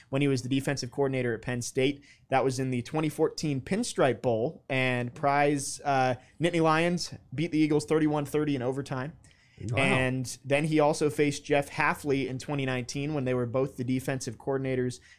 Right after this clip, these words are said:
Speaker 1: at Penn State and Ohio State. Buckeyes did win that game twenty-eight seventeen.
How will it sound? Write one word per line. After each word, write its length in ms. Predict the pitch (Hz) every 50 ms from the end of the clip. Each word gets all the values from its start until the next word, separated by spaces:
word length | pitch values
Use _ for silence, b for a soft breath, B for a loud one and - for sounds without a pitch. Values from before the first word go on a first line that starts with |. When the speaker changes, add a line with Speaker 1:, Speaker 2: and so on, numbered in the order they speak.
| b
Speaker 1:
at 180 | - - 127 -
Penn 180 | - 151 156 151
State 320 | 139 - - 143 135 131 -
and 140 | 135 123 117
Ohio 400 | 110 110 - 139 139 143 139 139
State. 400 | - - - 135 135 135 - b b b b b _
Buckeyes 440 | - 151 147 - 143 135 131 127 113
did 160 | 123 135 120
win 160 | 117 123 120
that 200 | 117 113 113 113 -
game 220 | 123 117 113 113
twenty-eight 440 | 110 - 120 113 113 107 104 98 -
seventeen. 480 | - - 104 98 92 - - - -